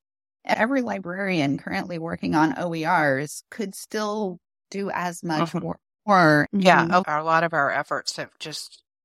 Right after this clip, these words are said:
Speaker 2: you'll plan a whole week of Open Ed Week activities, and the only people that come are the other librarians.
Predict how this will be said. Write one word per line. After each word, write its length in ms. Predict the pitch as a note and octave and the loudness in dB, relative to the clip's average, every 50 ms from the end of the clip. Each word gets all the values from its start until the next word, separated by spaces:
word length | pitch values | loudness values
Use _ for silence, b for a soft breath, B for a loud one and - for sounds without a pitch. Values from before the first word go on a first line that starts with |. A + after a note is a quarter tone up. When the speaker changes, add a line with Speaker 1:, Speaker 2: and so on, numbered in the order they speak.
| _ _ - | _ _ -8
Speaker 2:
you'll 160 | D#3 E3 D#3+ | -6 -6 -6
plan 320 | - - F#3+ F3+ E3+ E3 | -6 -4 -2 0 2 2
a 80 | D#3+ D#3 | 2 0
whole 280 | D#3 E3+ E3 E3 D#3+ | 0 -2 -4 -4 -4
week 340 | D#3+ D3+ D#3+ D#3+ D#3 - - | -4 -4 -4 -4 -4 -6 -8
of 140 | D#3+ D3+ - - | -10 -10 -10 -10
Open 300 | D#3+ E3 - - E3+ D#3 | -10 -10 -8 -6 -4 -4
Ed 180 | D3+ D#3 D3+ D3+ | -2 -2 -4 -4
Week 200 | E3 D#3+ - D3+ | -6 -8 -6 -6
activities, 800 | C3+ - - - - D#3 D3 D#3 D3+ C#3+ D3 C#3 C3+ C#3 - - | -6 -6 -8 -12 -12 -12 -10 -10 -10 -10 -10 -10 -10 -10 -10 -10
and 180 | C#3+ C#3+ C#3+ | -8 -6 -6
the 120 | C#3+ D3 - _ - E3+ - | -6 -6 -8 _ -14 -12 -8
only 180 | D3+ D#3 D#3+ D#3 | -6 -6 -6 -6
people 240 | - D#3+ D3+ D3+ D3 | -8 -10 -8 -8 -8
that 100 | - - | -8 -6
come 260 | - D#3+ D3+ D3 C#3+ | -4 -4 -2 -2 -2
are 80 | C#3+ | -4
the 140 | C3+ C3 C3+ | -4 -4 -4
other 200 | C#3+ C#3 C#3 C3+ | -4 -4 -4 -4
librarians. 920 | B2 A#2+ C3 C#3 - C#3 C#3+ C#3+ C3+ B2+ F#2 D2 - - - - - - | -4 -6 -8 -6 -6 -6 -6 -6 -6 -8 -10 -12 -14 -18 -18 -20 -20 -20